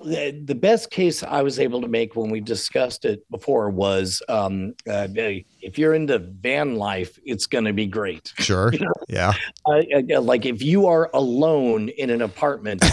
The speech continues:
Speaker 2: <laughs>
Speaker 1: it'd be great. <laughs>
Speaker 2: Yeah. You'll get
Speaker 1: You
Speaker 2: the
Speaker 1: are
Speaker 2: biggest
Speaker 1: around
Speaker 2: possible screen in your van that you could never fit in there. Yeah.
Speaker 1: E-,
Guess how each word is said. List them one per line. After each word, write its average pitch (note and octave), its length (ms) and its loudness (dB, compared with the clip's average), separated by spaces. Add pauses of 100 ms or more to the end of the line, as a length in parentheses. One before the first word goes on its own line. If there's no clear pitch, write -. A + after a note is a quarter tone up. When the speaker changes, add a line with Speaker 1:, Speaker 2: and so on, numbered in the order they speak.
Speaker 2:
<laughs> - 160 0
Speaker 1:
it'd - 420 0
be A#2+ 220 -4
great. A2+ 400 0
<laughs> - 300 4
Speaker 2:
Yeah. D3 340 4 (320)
You'll D#3 80 8
get F3 140 8
Speaker 1:
You F#3+ 80 6
Speaker 2:
the E3+ 80 8
Speaker 1:
are E3 100 4
Speaker 2:
biggest G#3 320 8
Speaker 1:
around G3 160 6
Speaker 2:
possible F#3 300 6
screen E3 360 6
in D#3 120 6
your D3 100 6
van A2 480 0
that G#2+ 120 -2
you A2 60 0
could A2 160 0
never B2 280 4
fit G2 240 0
in G2 100 -6
there. - 240 -12 (220)
Yeah. F#2 120 0
Speaker 1:
E-, E3 120 -4